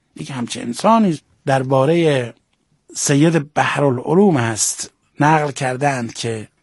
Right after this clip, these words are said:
میگه در جای نشسته بودن، دهقانی الاغش رو بار کرده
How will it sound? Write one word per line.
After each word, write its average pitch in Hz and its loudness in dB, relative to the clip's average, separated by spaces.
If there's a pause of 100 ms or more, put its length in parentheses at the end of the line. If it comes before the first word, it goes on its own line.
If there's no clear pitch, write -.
میگه 143 -4
در 143 -4
جای 165 0
نشسته 135 -8
بودن، 214 -6 (960)
دهقانی 220 2 (1600)
الاغش 180 2
رو 139 0 (1500)
بار 190 6
کرده 165 -2